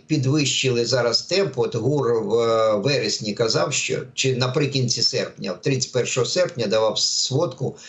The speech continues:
що Х сто один вони можуть ви-, випускати не більше сорока штук на місяць. От. І загалом, а, їх запас ракет, ну,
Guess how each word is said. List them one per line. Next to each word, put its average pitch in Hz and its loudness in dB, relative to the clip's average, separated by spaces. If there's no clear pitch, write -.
що 139 0
Х 151 0
сто 151 0
один 156 2
вони 131 2
можуть 139 2
ви-, 135 2
випускати 135 0
не 123 0
більше 135 2
сорока 117 0
штук - -2
на 120 -2
місяць. - -4
От. 131 -8
І 143 0
загалом, 175 2
а, 139 2
їх 131 2
запас 143 0
ракет, 139 -2
ну, 139 -2